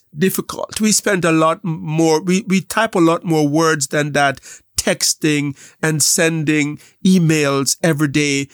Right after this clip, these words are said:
to people about trivial matter. So if we were to break down our goals into smaller chunks like that and review our goal at the end of each quarter, you can track your,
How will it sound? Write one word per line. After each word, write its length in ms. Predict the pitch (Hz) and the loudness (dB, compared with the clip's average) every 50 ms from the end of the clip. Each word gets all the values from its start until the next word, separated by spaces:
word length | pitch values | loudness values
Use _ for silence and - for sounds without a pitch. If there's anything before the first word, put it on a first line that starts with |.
| _ _ _ | _ _ _
to 100 | - 185 | -4 -4
people 460 | - - - - 196 185 - - 160 147 | -2 -2 0 0 0 0 0 0 -2 -2
about 300 | 139 139 143 135 131 - | 0 0 -2 -2 -2 -2
trivial 480 | - - - 165 147 151 147 143 135 | -4 0 0 0 0 0 0 0 0
matter. 480 | 135 143 160 160 151 _ - 123 - - _ - - _ | 0 0 0 -2 -2 _ -6 -8 -8 -10 _ -20 -10 _
So 120 | - 220 202 | -4 -2 0
if 180 | 240 214 - | 0 0 2
we 80 | 240 226 | 2 2
were 180 | 202 220 208 | 2 2 0
to 120 | - - 190 | 2 2 2
break 380 | 156 147 156 185 220 262 - | 2 0 0 0 0 0 -2
down 240 | _ 233 208 202 - | _ -2 -2 -2 -2
our 180 | - - 165 165 | 0 0 0 0
goals 320 | 151 147 165 165 175 175 160 | 0 0 0 0 0 2 0
into 260 | 156 143 131 - 143 | 0 0 0 -2 -2
smaller 540 | - - - - 196 170 175 170 156 139 131 | -2 -2 -2 -2 0 0 2 2 2 0 -2
chunks 460 | - - - - 196 220 - - - | -2 -2 -2 -2 0 0 0 -2 0
like 280 | 170 151 147 143 _ | 0 -2 -2 -4 _
that 280 | - 143 139 139 139 139 - - - - - _ | -2 0 0 0 -2 -4 -10 -20 -20 -20 -18 _
and 280 | - 175 170 170 165 143 | -2 0 0 0 2 2
review 580 | 147 147 135 120 107 110 147 156 196 233 262 - _ | 2 2 2 0 -2 -2 0 2 4 4 2 2 _
our 160 | 202 185 175 | 0 2 2
goal 300 | 160 135 - 170 170 160 | 0 0 -2 0 0 0
at 100 | 151 135 | -2 -2
the 120 | - 147 - _ - | -6 -8 -8 _ 0
end 260 | 185 180 185 185 165 | 0 0 2 2 0
of 140 | 160 143 151 | 0 0 0
each 300 | 147 143 - - - _ | 0 0 0 -2 -6 _
quarter, 640 | - - - 190 214 233 202 160 147 123 117 - _ - - - - _ | -6 -2 0 2 2 2 2 2 0 -2 -2 -4 _ -18 -18 -18 -12 _
you 200 | - 165 202 190 | 0 0 0 0
can 280 | - - 185 165 156 | 0 0 0 0 0
track 480 | 139 - - - 214 220 202 202 - - | 0 -2 0 0 0 -2 -2 -4 -4 -2
your, 320 | 202 175 165 156 156 165 | 0 0 2 2 0 -2